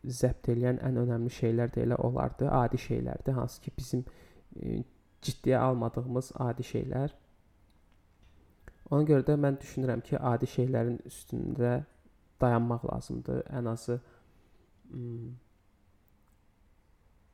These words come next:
gündə bir neçə dəqiqə də olsa adi şeyləri dayanıb düşünmək lazımdır ki, okey, bu gün mənə təsir eləyən və mənim görmədiyim hansı adi şey var idi. Çünki, ə,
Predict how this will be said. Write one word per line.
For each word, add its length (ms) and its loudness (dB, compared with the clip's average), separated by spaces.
gündə 320 0
bir 180 2
neçə 240 -2
dəqiqə 360 0
də 80 0
olsa 320 -2
adi 280 0
şeyləri 440 0
dayanıb 300 -2
düşünmək 340 0
lazımdır 460 -4
ki, 100 -6
okey, 280 0
bu 140 0
gün 180 2
mənə 320 2
təsir 460 0
eləyən 280 2
və 120 2
mənim 260 2
görmədiyim 600 4
hansı 340 0
adi 340 0
şey 280 -4
var 280 -2
idi. 240 -6
Çünki, 260 -6
ə, 180 -10